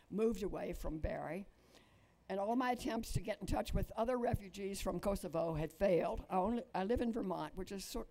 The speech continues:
sort of limits you, uh, although we do have a lot of refugees in Vermont.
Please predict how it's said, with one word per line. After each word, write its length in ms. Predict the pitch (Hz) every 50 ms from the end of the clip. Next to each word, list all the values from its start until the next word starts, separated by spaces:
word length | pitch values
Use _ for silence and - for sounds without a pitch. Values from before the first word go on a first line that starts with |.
| -
sort 220 | - - - 294 311
of 100 | 339 185
limits 420 | 190 190 185 180 165 - - -
you, 180 | - 185 - 202 - - - - - - - - - - - - - - - _ -
uh, 160 | 180 - - -
although 220 | - - 190 185
we 100 | 185 196
do 180 | 185 214 233 254
have 180 | 311 311 269
a 40 | 233
lot 220 | 196 - 180 165
of 80 | 175 -
refugees 560 | - - 208 - 202 - 175 165 156 - -
in 120 | 214 - -
Vermont. 360 | - 202 180 170 165 160